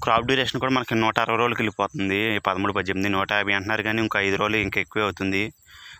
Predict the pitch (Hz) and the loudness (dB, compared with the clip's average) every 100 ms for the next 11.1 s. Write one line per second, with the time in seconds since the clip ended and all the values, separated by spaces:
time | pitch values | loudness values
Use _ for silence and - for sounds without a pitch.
0 | - 98 104 101 104 107 110 101 98 92 | -4 -2 0 0 0 2 0 0 -2 -2
1 | 90 92 101 101 95 98 92 92 92 95 | -4 -2 -2 -2 -2 0 -2 -4 -2 -2
2 | 95 90 98 95 98 95 98 90 - 90 | -2 0 -2 0 -4 -2 -2 -4 -4 -6
3 | 90 92 92 87 - 101 95 92 87 87 | -6 -8 -6 -6 -4 -2 -2 -2 -6 -6
4 | 110 _ - - - - 101 107 104 104 | -8 _ -18 -18 -4 0 2 4 2 4
5 | 110 101 95 90 113 110 104 107 110 107 | 2 2 0 0 0 2 2 2 2 0
6 | 104 - 113 90 98 92 92 104 95 95 | -2 -2 -4 -4 -4 -2 -2 -2 -2 0
7 | 95 90 - - 85 92 95 - - 87 | 0 -2 -6 -8 -6 -4 -4 -4 -6 -4
8 | 90 85 - 92 139 _ - - - - | -4 -6 -8 -10 -12 _ -20 -20 -20 -16
9 | - 98 98 107 113 113 117 139 - 107 | -2 0 0 0 0 -2 -2 -2 0 -2
10 | 101 113 104 110 110 117 110 95 - 101 | 0 -2 -2 -6 -6 -4 -4 -4 -4 -2